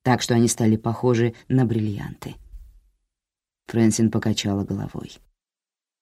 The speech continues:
"Это кажется нелогичным. Ведь все, с кем я говорила, уверяли, что он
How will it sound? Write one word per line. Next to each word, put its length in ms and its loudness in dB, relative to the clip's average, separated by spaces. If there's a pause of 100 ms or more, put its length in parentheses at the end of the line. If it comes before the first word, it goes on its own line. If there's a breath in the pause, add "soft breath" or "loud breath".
(600)
"Это 220 -2
кажется 380 -4
нелогичным. 680 -4 (1120)
Ведь 260 0
все, 460 0
с 100 -4
кем 200 0
я 140 0
говорила, 520 2
уверяли, 440 2
что 180 -4
он 220 2